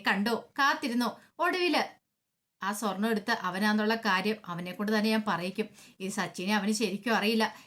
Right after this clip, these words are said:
എന്നൊക്കെ ഇങ്ങനെ സച്ചി പറഞ്ഞിട്ടൊന്ന് ചിരിക്കുകയാണ്. രേവതിക്കൊന്നും മനസ്സിലായില്ല. അങ്ങനെ രാത്രിയെ, രാത്രിയെ കഴിഞ്ഞപ്പോ സുധി പതുക്കെ ഒന്ന് കിടന്ന് മയങ്ങുവാണ്. പെട്ടെന്ന് ഉറക്കത്തിൽ നിന്ന് ഞെട്ടി ഉണർന്നു. കാരണം സുധിയുടെ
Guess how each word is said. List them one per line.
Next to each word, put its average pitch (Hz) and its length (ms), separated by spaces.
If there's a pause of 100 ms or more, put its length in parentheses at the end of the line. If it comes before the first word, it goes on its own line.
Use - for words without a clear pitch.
എന്നൊക്കെ 247 340
ഇങ്ങനെ 220 240
സച്ചി 226 340
പറഞ്ഞിട്ടൊന്ന് 220 480
ചിരിക്കുകയാണ്. 208 460 (160)
രേവതിക്കൊന്നും 165 520
മനസ്സിലായില്ല. 214 640 (520)
അങ്ങനെ 339 260
രാത്രിയെ, 214 640 (100)
രാത്രിയെ 196 400
കഴിഞ്ഞപ്പോ 226 320
സുധി 208 240
പതുക്കെ 208 340
ഒന്ന് 247 120
കിടന്ന് 233 260
മയങ്ങുവാണ്. 226 540 (560)
പെട്ടെന്ന് 339 360
ഉറക്കത്തിൽ 262 360
നിന്ന് 294 120
ഞെട്ടി 226 260
ഉണർന്നു. 220 320
കാരണം 202 360
സുധിയുടെ 202 540